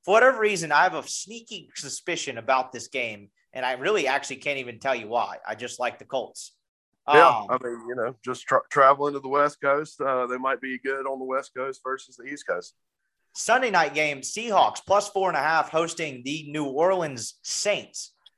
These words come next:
Speaker 1: Um, this game, I think, has moved a lot. I think this game started at New Orleans minus one and a half. It's Jameis Winston versus Geno Smith, so hold on to your butts on that game. It, two, I really love the Saints. I think it's too much, but I'm still gonna go with the Saints anyway.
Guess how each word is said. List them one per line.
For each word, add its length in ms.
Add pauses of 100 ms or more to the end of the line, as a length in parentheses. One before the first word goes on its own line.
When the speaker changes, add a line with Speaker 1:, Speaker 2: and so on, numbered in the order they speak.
(260)
Speaker 1:
Um, 460
this 220
game, 300
I 120
think, 280
has 160
moved 300
a 60
lot. 420
I 140
think 360
this 200
game 200
started 480
at 160
New 160
Orleans 400
minus 420
one 340
and 100
a 40
half. 320 (360)
It's 280
Jameis 380
Winston 420
versus 380
Geno 380
Smith, 400
so 180
hold 240
on 200
to 80
your 120
butts 380
on 160
that 280
game. 360 (760)
It, 240
two, 300
I 100
really 380
love 320
the 80
Saints. 440
I 140
think 300
it's 120
too 200
much, 380
but 100
I'm 100
still 160
gonna 220
go 160
with 180
the 60
Saints 400
anyway. 640